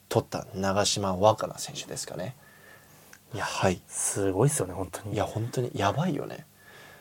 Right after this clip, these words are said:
Speaker 1: で、それだけじゃなくて、この間のカタールカップだっけ？
Speaker 2: カタールカップでも
Speaker 1: でも、
Speaker 2: 更新してましたよね。
Speaker 1: あの、トータルで
Speaker 2: はい。
Speaker 1: ユース世界記録を取ってます。で、これが、もうある意味歴史的な瞬間っていうか、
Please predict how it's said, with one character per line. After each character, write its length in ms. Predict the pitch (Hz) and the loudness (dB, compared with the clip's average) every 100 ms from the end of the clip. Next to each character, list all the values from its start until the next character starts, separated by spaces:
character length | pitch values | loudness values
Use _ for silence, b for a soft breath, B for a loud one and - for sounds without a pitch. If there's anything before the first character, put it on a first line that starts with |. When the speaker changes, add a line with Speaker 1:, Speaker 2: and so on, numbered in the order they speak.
| b 135 | b 4
Speaker 1:
で、 440 | 139 240 139 - - | 10 10 10 6 -8
そ 200 | - - | -4 4
れ 80 | 196 | 8
だ 120 | 226 | 8
け 100 | 220 | 8
じ 60 | 214 | 6
ゃ 60 | 117 | 6
な 100 | 101 | 2
く 100 | - | 0
て、 300 | 117 110 98 - | 4 6 4 -2
こ 300 | - - 151 | -14 -2 4
の 140 | 156 180 | 6 8
間 220 | 180 180 | 8 8
の 160 | 175 160 | 6 2
カ 160 | - | -2
タ 180 | 156 202 | 4 4
ー 40 | |
ル 100 | 214 | 4
カ 120 | 208 208 | 0 -4
ッ 40 | |
プ 120 | - | -4
だ 100 | - | -4
っ 20 | - | -4
け？ 140 | - 123 | -6 -6
Speaker 2:
カ 100 | - | 2
タ 100 | 185 | 4
ー 40 | |
ル 40 | 175 | 4
カ 100 | - | 2
ッ 40 | - | 2
プ 120 | - 151 | 6 8
で 120 | 170 | 8
も 180 | 170 156 - | 6 4 6
Speaker 1:
で 100 | 185 | 8
も、 140 | 208 | 12
Speaker 2:
更 20 | 190 | 12
新 80 | |
し 20 | 139 | 12
て 40 | |
ま 60 | 113 | 12
し 60 | |
た 60 | 120 | 10
よ 60 | |
ね。 0 | |
Speaker 1:
あ 20 | 120 | 6
の、 60 | |
ト 200 | 127 185 | 12 12
ー 0 | 185 | 12
タ 120 | 175 | 12
ル 100 | 175 | 12
で 260 | 180 151 - - - | 8 6 4 -16 -12
Speaker 2:
は 220 | - 113 101 | 0 0 2
い。 60 | 127 | 6
Speaker 1:
ユ 100 | 123 | 6
ー 40 | |
ス 160 | - 123 | 6 2
世 180 | - 107 | 2 2
界 180 | 107 | 2
記 100 | 98 | 2
録 200 | 101 - | -2 -4
を 60 | - - | -12 -6
取 140 | - | -6
っ 20 | |
て 120 | - 95 | -4 -10
ま 120 | 110 | -8
す。 180 | - - b b b | -14 -16 b b b
で、 80 | 127 | 0
こ 180 | - 147 | 8 8
れ 80 | |
が、 360 | 160 175 127 - - - b b b b b b b b - | 10 10 10 6 -10 -20 b b b b b b b b 6
も 140 | 127 | 10
う 20 | |
あ 60 | 202 | 12
る 120 | 247 | 12
意 40 | 135 | 10
味 180 | 107 | 8
歴 260 | 101 120 - | 6 6 6
史 160 | - - | 2 4
的 220 | 220 214 | 4 4
な 100 | 208 | 2
瞬 280 | - 185 175 | 4 2 4
間 200 | 175 165 | 2 0
っ 20 | |
て 120 | 151 | 2
い 60 | 127 | 0
う 80 | |
か、 260 | - - - | 0 -8 -12